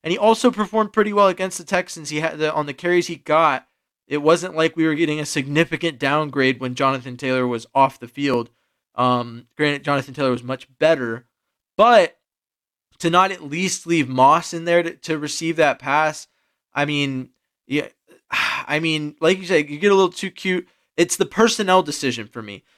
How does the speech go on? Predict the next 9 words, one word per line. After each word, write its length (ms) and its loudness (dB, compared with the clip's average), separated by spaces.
The 100 0
play 300 2
call, 320 4
great. 420 -2
I, 300 0
I 140 2
think 260 0
that 240 -2
that 400 -2